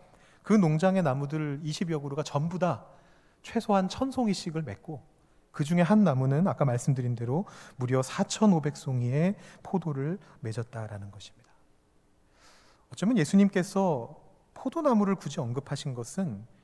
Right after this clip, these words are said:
이러한 포도나무의 생명력 때문일지도 모르겠습니다. 예수님께서는 이미 열매를 맺는 가지인 예수님의 제자들이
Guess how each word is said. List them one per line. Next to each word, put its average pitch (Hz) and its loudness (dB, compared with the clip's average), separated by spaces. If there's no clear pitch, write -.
이러한 190 -2
포도나무의 160 0
생명력 208 4
때문일지도 147 -2
모르겠습니다. 113 -12
예수님께서는 220 4
이미 190 4
열매를 190 8
맺는 208 8
가지인 139 0
예수님의 208 6
제자들이 139 0